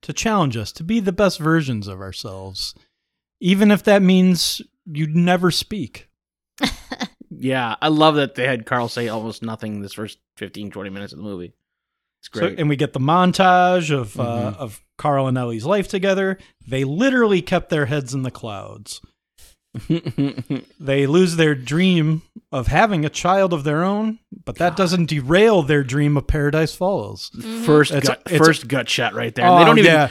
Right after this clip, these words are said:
Speaker 2: they don't even tell
Speaker 1: It
Speaker 2: you. They don't even spell it out. They just
Speaker 3: There was
Speaker 2: give you the two
Speaker 3: so
Speaker 2: shots, and you're
Speaker 3: much
Speaker 2: just like,
Speaker 3: done,
Speaker 2: "Fuck."
Speaker 3: yeah, with the simplest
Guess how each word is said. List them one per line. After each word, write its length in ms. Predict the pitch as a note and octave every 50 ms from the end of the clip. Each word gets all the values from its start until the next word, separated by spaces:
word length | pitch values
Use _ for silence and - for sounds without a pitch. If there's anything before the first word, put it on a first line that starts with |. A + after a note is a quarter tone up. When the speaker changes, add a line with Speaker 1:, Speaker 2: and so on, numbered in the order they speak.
| - -
Speaker 2:
they 80 | - A3+
don't 80 | D#4 F4
even 140 | B3 F3 D3
tell 240 | - - - E3 E3
Speaker 1:
It 40 | D#3
Speaker 2:
you. 200 | C#3 B2+ A#2+ A#2+
They 100 | C3 D3
don't 240 | E3 A3 B3 A3 F3
even 220 | D3+ C#3 - -
spell 240 | - - - D#3 D#3
it 60 | C#3+
out. 140 | C#3+ C#3 C3
They 80 | A2+ C3+
just 220 | C#3+ D3 - B2 A#2+
Speaker 3:
There 140 | - D#4 F4
was 100 | F#4 F#4+
Speaker 2:
give 120 | D#3 D#3+
you 80 | E3+ D3+
the 60 | C#3
two 160 | - - D#3+
Speaker 3:
so 120 | D3 - D#3
Speaker 2:
shots, 220 | C#3+ C#3+ D#3+ -
and 80 | - C#3
you're 80 | C3 B2+
Speaker 3:
much 80 | -
Speaker 2:
just 260 | F#3 A#2+ - - -
like, 80 | A#3+ A#3+
Speaker 3:
done, 320 | A#3 B3 B3+ C4+ C#4 C#4+ C#4+
Speaker 2:
"Fuck." 100 | B3+ A3+
Speaker 3:
yeah, 240 | A#3+ B3 A#3+ A#3 G#3+
with 260 | G3 G3+ F#3+ - -
the 80 | G#3+
simplest 1160 | F#3+ - - - - - - B3 B3 B3 A#3+ - C4 B3+ C4 C4+ C#4 C4+ - - - - - -